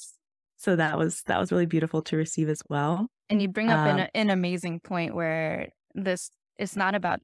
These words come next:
Speaker 2: just traveling to these places. It's also the people that come into our lives, right? Or the people that we, that
Speaker 1: Mm.
Speaker 2: we attract.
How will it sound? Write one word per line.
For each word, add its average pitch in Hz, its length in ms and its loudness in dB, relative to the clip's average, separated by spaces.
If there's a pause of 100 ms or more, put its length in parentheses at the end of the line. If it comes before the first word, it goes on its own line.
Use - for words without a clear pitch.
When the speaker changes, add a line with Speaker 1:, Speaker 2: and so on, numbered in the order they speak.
Speaker 2:
just - 240 -8
traveling 170 480 -6
to 175 100 -12
these 156 220 -8
places. 170 420 -10
It's 214 140 -8
also 170 320 -6
the 165 100 -10
people 160 320 -14
that 143 140 -6
come 165 200 -8
into 175 240 -10
our - 200 -6
lives, - 440 -6
right? 160 300 -4
Or 175 100 -4
the 165 80 -12
people 202 280 2
that 220 160 4
we, 214 260 4
that 190 140 4
Speaker 1:
Mm. - 20 -4
Speaker 2:
we 185 140 4
attract. 170 640 -4